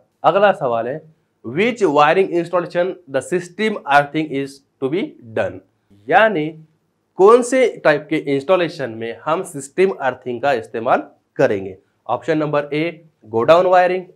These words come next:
ऑप्शन नंबर बी सबस्टेशन, ऑप्शन नंबर डी डोमेस्टिक वायरिंग, ऑप्शन नंबर सी कमर्शियल वायरिंग। अब यहाँ पर हमको क्वेश्चन किया गया है सिस्टम अर्थिंग हम कहाँ पर करते हैं।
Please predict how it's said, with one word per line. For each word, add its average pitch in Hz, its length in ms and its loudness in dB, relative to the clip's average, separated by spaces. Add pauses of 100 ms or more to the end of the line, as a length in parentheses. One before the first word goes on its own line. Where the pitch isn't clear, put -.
ऑप्शन 120 260 -10
नंबर 127 320 -6
बी 151 160 -6 (340)
सबस्टेशन, 196 720 -2 (120)
ऑप्शन 113 320 -8
नंबर 127 280 -4
डी 147 200 -2 (360)
डोमेस्टिक 175 540 0
वायरिंग, 185 360 2 (120)
ऑप्शन 127 300 -8
नंबर 131 260 -4
सी 165 240 -6 (320)
कमर्शियल 131 460 -2
वायरिंग। 95 320 -10 (640)
अब 226 180 6
यहाँ 135 320 0 (100)
पर 127 280 2
हमको 151 300 -2
क्वेश्चन 143 400 -2
किया 143 260 -4
गया 120 180 -2
है 165 100 -2 (100)
सिस्टम 196 520 -2
अर्थिंग 123 520 -6
हम - 220 -20 (100)
कहाँ 127 240 -2
पर 127 260 -6
करते 104 260 -12
हैं। 104 200 -18